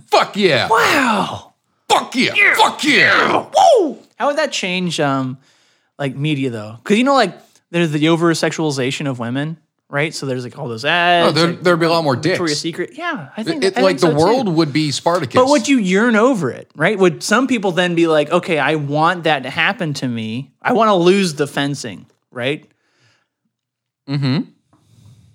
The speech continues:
Speaker 2: Would that then be, like, a, a, a mindset that would exist in
Speaker 1: Yes.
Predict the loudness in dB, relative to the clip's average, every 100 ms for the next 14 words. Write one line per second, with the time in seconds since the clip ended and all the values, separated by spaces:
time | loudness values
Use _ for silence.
0 | _ _ _ -6 0 0 0 0 0 2
1 | 2 0 0 -4 -4 -4 -4 -6 -12 -18
2 | -16 -6 -4 -2 -2 -4 -4 -4 -2 -2
3 | -2 -4 -4 -4 -4 -10 -14 -12 -6 -4
4 | -4 -4 -8 -14 _ _ _ _ -4 -4
5 | -10